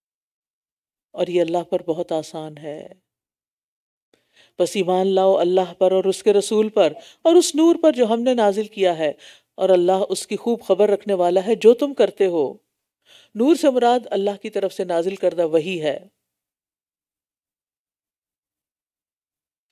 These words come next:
जिस दिन वो तुम सबको जमा होने के दिन जमा करेगा, वो हार जीत का दिन होगा।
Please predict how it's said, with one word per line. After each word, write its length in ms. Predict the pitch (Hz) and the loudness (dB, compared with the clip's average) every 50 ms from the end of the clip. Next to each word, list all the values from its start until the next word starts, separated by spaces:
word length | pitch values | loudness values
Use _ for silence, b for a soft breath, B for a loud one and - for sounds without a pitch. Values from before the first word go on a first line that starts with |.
| _ _ _ _ _ _ _ _ _ _ _ _ _ _ _ _ - | _ _ _ _ _ _ _ _ _ _ _ _ _ _ _ _ -8
जिस 240 | 175 180 190 - - | -6 -4 -4 0 0
दिन 120 | 220 202 202 | 0 2 4
वो 100 | 208 208 | 2 0
तुम 160 | 208 - 202 202 | 2 0 -6 -2
सबको 320 | - - - 233 - 240 226 | 0 0 0 2 4 4 4
जमा 260 | 233 202 196 208 214 | 6 4 4 2 2
होने 260 | 196 196 202 190 202 202 | 0 0 -2 -2 -2 -2
के 140 | - 196 | 0 0
दिन 200 | 175 190 208 208 | 2 2 2 2
जमा 260 | 196 196 180 175 185 185 | 4 2 2 2 2 0
करेगा, 460 | - 185 165 165 160 151 156 147 139 135 135 139 143 156 _ b b b b b b b | 0 0 0 2 0 -2 -2 -4 -4 -4 -6 -10 -12 -16 _ b b b b b b b
वो 80 | - 208 180 | -2 -2 2
हार 300 | 175 208 208 208 208 202 180 | 4 4 6 6 4 2 0
जीत 260 | 165 190 202 208 202 - | -4 -6 -6 -6 -4 -2
का 140 | - 196 185 - | 0 0 0 0
दिन 180 | 185 180 185 175 | -2 -4 -4 -6
होगा। 420 | 165 175 170 156 151 165 160 156 | -6 -6 -6 -6 -6 -8 -8 -8